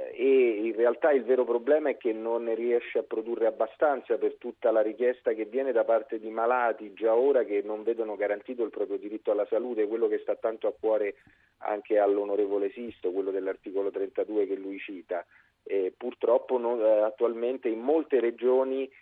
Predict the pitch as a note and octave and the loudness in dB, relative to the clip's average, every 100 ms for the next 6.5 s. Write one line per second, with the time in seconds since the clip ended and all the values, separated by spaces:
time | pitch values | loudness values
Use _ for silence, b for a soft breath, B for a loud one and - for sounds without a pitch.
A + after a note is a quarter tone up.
0 | b - G#2 G2+ G2 F2+ F2+ A2+ B2 A2 | b -2 2 4 4 2 -2 0 4 4
1 | A#2 B2+ B2+ A#2+ A2 G#2 G#2 G#2 G2+ G#2+ | 4 0 -6 -6 -6 -6 -6 -8 -8 0
2 | B2 A#2+ A2+ G#2 A2+ G#2+ - B2 G#2 G#2 | 2 2 -2 -4 -6 -2 2 4 4 2
3 | G2 G2 G#2 G2+ G2 G2+ A#2 G#2+ G#2 B2 | 0 -2 -4 -8 -10 -6 -2 -2 0 2
4 | A#2 G#2+ G#2 G#2 B2 A2+ G#2 G#2 G2+ C#3 | 2 -2 -4 0 0 0 -4 -4 -4 -4
5 | B2 G2+ G#2 - C#3 A#2 B2+ D3 C#3+ A2 | -4 -6 -10 -8 -4 0 0 0 -4 -14
6 | G#2+ - C#3+ C3 A#2+ | -18 -8 -6 -4 -4